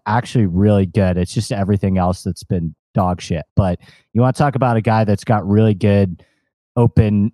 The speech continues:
an open record, has finished top thirty both times at Saint Andrews and is actually playing a lot better than you would think. I like that combo at seventy-seven hundred of Leishman and Scott. Um, and, uh, well, I wanna ask you guys about Tiger.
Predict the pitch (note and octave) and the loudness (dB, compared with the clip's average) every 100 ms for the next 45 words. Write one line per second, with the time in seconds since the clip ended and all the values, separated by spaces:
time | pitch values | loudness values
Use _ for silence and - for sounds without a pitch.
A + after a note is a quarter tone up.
0 | - G#2+ G#2 - G#2+ G#2 G2+ A2+ G#2 F#2 | 0 2 2 2 2 2 0 0 0 0
1 | G2+ - G#2+ G2 - A2+ - - G#2 G2 | -2 0 -2 -2 0 -2 -2 -2 0 0
2 | F#2 G2+ F#2+ - G2 G2 F#2 G2+ - G#2 | 2 2 0 0 0 0 0 -4 -2 0
3 | G2 G2+ F#2+ G2 F#2 G2 F#2+ E2+ G#2 G2 | 2 2 2 2 2 0 0 2 0 0
4 | G#2 - G#2 G2 F#2 F#2+ F#2 - F#2 F#2 | -2 0 2 2 2 2 2 0 0 0
5 | F2+ F#2 F#2 F2 - F#2 - - - _ | 0 2 0 0 -2 -2 -4 -14 -20 _
6 | - A#2+ C3+ D#3 - C#3 A#2+ A2 _ _ | -2 0 2 0 0 0 0 -2 _ _
7 | _ _ - A#2+ A2 G#2 F#2+ F2 F2+ - | _ _ -2 0 0 2 2 2 -2 0
8 | A2+ G2+ G2+ - G2+ F#2+ G2 F#2 F#2 F2+ | 0 2 0 0 0 0 0 2 2 0
9 | F#2+ F#2+ F#2+ - G2 F#2 E2+ - G#2 F2+ | 0 0 0 0 0 0 -2 -2 0 0
10 | F2 - - _ _ _ A2 G#2 G2+ F#2+ | -2 -6 -20 _ _ _ 0 2 2 2
11 | F2 _ _ _ _ _ - - _ - | -2 _ _ _ _ _ -20 -20 _ -2
12 | C3 B2+ B2 B2 A#2+ A2+ C3+ A#2+ A#2+ A#2 | 2 4 4 4 2 2 2 4 4 4
13 | A#2 A2+ G#2+ _ _ _ - C#3+ C3+ D3+ | 4 2 -2 _ _ _ 0 2 4 2
14 | F3+ F#3 - F3+ F3+ F3+ B2+ - A2+ A2 | 2 0 0 0 2 2 0 0 0 0
15 | A#2 D#3 | 0 -2